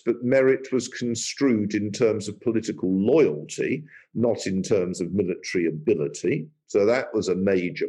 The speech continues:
problem. And number two is very poor relations between, and a lack of engagement between officers and troops.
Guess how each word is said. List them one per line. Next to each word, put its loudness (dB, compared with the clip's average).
problem. -2
And 2
number 0
two 2
is 0
very 4
poor 6
relations 0
between, 2
and 0
a 4
lack 0
of -6
engagement 0
between 2
officers -2
and -4
troops. -2